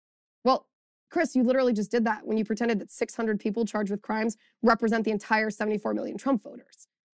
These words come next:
So, li-, like I said, Chris Cillizza is actually exemplifying everything that he's b-, denying. And he's, he's blaming Trump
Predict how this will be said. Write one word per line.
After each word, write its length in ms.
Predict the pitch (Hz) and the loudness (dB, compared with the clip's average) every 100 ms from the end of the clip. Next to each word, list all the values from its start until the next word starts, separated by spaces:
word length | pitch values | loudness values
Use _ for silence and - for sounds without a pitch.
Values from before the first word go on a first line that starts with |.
| _ | _
So, 200 | - 285 - | 0 2 6
li-, 180 | 254 302 | 6 6
like 180 | 277 294 | 4 4
I 40 | 269 | 4
said, 240 | 269 208 | 2 0
Chris 180 | - 302 | 0 2
Cillizza 200 | 302 254 | 4 4
is 140 | 220 - | 2 4
actually 300 | 247 262 285 | 4 4 2
exemplifying 600 | 226 240 233 208 214 208 202 _ - | 4 2 2 0 0 -2 -6 _ 2
everything 520 | 247 240 233 220 202 | 4 4 2 0 2
that 120 | 220 | 2
he's 160 | 208 208 | 2 0
b-, 140 | 185 | -2
denying. 560 | 196 226 247 320 226 - _ _ _ - | -2 4 6 4 2 -8 _ _ _ 2
And 160 | 269 - | 2 6
he's, 220 | 294 285 214 | 6 6 6
he's 160 | 330 | 6
blaming 500 | 240 349 427 285 220 - - | 6 4 4 2 0 -6 0
Trump 340 | 370 294 | 2 2